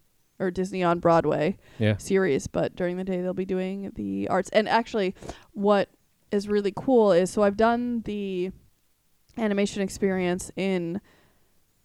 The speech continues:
Speaker 1: Rafiki's
Speaker 2: Yeah.
Speaker 1: Planet Walk, and they
Speaker 2: <clears throat>
Speaker 1: give you
Speaker 2: Planet Watch.
Speaker 1: What?
Speaker 2: It's the Planet Watch.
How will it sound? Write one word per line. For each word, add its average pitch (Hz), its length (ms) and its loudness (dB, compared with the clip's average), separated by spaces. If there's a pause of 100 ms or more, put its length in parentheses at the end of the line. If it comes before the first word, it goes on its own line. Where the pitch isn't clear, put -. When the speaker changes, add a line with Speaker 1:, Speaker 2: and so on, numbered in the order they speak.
(260)
Speaker 1:
Rafiki's 196 1700 -8
Speaker 2:
Yeah. 98 140 -2
Speaker 1:
Planet 196 360 2
Walk, 160 560 0 (240)
and 175 380 0
they 196 220 0
Speaker 2:
<clears throat> 240 120 -6
Speaker 1:
give 208 380 2
you 196 100 -6
Speaker 2:
Planet 190 180 2
Watch. 180 400 2 (1200)
Speaker 1:
What? 285 160 -8 (300)
Speaker 2:
It's - 80 -20
the 104 120 -6
Planet 98 300 0
Watch. 85 420 -8